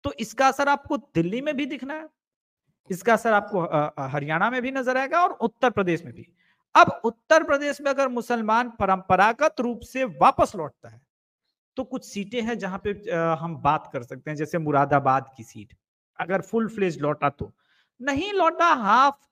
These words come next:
थोड़ा बहुत लौटा, तो वो भी बीजेपी को चली जाएगी। तब फिर लोग गिनते रहेंगे कि भाई कहाँ क्या-क्या स-, लेकिन मेरा ये मानना है कि समाजवादी पार्टी technically अभी भी पांच, अ, सीटों पे स्ट्रॉन्ग है, उसमें एक मुरादाबाद वाली भी सीट है।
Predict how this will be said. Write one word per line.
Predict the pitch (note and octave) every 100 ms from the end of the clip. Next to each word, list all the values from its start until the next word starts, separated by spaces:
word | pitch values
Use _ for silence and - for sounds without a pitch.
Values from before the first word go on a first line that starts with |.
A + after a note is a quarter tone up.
| -
थोड़ा | B3+
बहुत | A#3+ A#3+ A#3+
लौटा, | A#3 A3 G#3+
तो | E3
वो | C#3+ C3+
भी | F3+
बीजेपी | A#3 C#4+ D#4+ E4
को | D#4+
चली | - C#4 D4
जाएगी। | D4 A#3 A#3 _ _ _ _ _
तब | F#3
फिर | F3+ G3+
लोग | G#3+ F3+
गिनते | D3 D3 A#3
रहेंगे | A#3+ A#3+ A3+
कि | A3
भाई | G3 F#3+
कहाँ | F3 F#3 F3+
क्या-क्या | F3 E3+ F3
स-, | F3 E3
लेकिन | D#3 G3+ C#4
मेरा | A#3+ B3
ये | A#3
मानना | G3 G3+ -
है |
कि | D#4+ B3 B3+ - - -
समाजवादी | F3 F3 E3+ E3+ F3+ C#4 -
पार्टी | F3 - D4 _
technically | D3+ D3+ D3+ F3+ G3+
अभी | C3+ F3
भी | G#3
पांच, | G3+ C#3+ C#3+ - - - -
अ, | C3+ B2+
सीटों | - C3+ C3 C#3+
पे | F#3 E3+
स्ट्रॉन्ग | - C3 B2+ B2+
है, | B2+ - _ _ _ _ -
उसमें | - D#3+
एक | D#3
मुरादाबाद | C#3 C3 B2+ C3+ C3+ C3
वाली | C3+ B2+
भी | B2
सीट | A#2+ A#2 A2
है। | D3